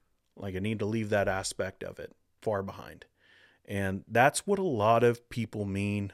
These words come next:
by deconstruction. So it's not helpful to have these things to say, "We need to wage war against deconstruction."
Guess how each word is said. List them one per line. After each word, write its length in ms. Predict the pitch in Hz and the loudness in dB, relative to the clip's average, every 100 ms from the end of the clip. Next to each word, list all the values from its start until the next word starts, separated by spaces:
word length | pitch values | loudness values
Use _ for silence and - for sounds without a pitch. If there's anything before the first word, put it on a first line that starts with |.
| _ | _
by 140 | - 101 | -6 -6
deconstruction. 800 | 104 95 98 - 95 - - - _ | -6 -10 -10 -8 -10 -10 -10 -12 _
So 220 | - 117 | 0 4
it's 160 | 107 - | 4 6
not 320 | 135 170 - - - - | 6 6 4 -20 -20 -18
helpful 540 | - 156 160 - 110 110 _ _ _ - | 6 6 6 2 -6 -6 _ _ _ -18
to 240 | - 110 101 | -2 0 2
have 280 | 113 131 131 | 4 4 4
these 220 | 123 113 | 0 2
things 260 | 123 120 | 0 0
to 80 | 107 | -2
say, 320 | 98 123 107 | 0 2 2
"We 180 | 101 135 | 2 2
need 160 | 190 196 | 6 8
to 80 | 180 | 6
wage 480 | 175 208 214 190 | 6 4 4 2
war 680 | 151 165 214 214 180 120 95 _ - - - - | 0 6 10 12 12 8 0 _ -20 -20 -20 -16
against 460 | - 120 135 131 - | -8 0 0 0 -2
deconstruction." 840 | 143 - 127 - 139 123 - 104 | -4 -2 -2 0 2 2 0 -4